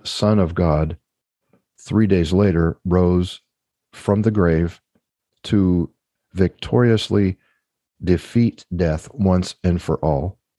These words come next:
giving each of us the opportunity to accept in faith what God's Son had done for us,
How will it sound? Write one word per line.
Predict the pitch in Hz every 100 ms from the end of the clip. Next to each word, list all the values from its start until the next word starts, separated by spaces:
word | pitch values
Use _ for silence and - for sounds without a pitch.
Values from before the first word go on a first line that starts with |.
| _ _ _ -
giving | 98 90 87 -
each | 135 156 104
of | 78
us | 76 71 - - _ _ _ -
the | 87 -
opportunity | 90 - 87 - 131 123 73 73 71 - _ _ _ _ -
to | - 95 82 80 78 - _ _ _ _ _ _ _ _ _ _ -
accept | 85 - - 135 135 - - _ _ _ _ _ -
in | 117 110
faith | - 110 82 78 - - _ _ _ _
what | - 92 95 -
God's | 95 90 85
Son | 98 92
had | 80 85
done | 90 98
for | 107 85 -
us, | 71 71 -